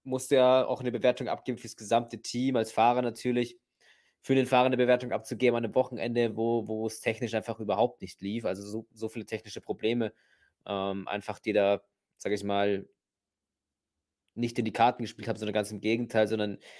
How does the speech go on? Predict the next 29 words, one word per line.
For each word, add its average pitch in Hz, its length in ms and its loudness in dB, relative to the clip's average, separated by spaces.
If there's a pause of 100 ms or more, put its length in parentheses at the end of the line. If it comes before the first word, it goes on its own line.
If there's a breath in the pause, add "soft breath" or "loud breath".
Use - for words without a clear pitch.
(240 loud breath)
eher 113 160 4
zum 113 160 -2
Negativen 120 840 0 (400)
geführt 131 400 4
haben. 127 280 4 (540 loud breath)
Und 110 760 -2 (180)
da, 110 80 -6
da, 107 140 -2
da 110 220 0
tust 120 220 -4
du - 40 -10
dir 127 80 4
als 110 100 0
Fahrer 123 200 6
natürlich 120 280 -4
schwer, 113 340 4
auf 85 140 -8
einem 107 160 -6
hohen 120 180 2
Level 117 260 2
zu 117 120 -10
performen 120 480 2
und 120 80 -4
das 113 140 -6
Beste 123 240 0
aus 113 100 -2
dem 117 140 -2
Auto 110 240 0
rauszuholen. 131 840 4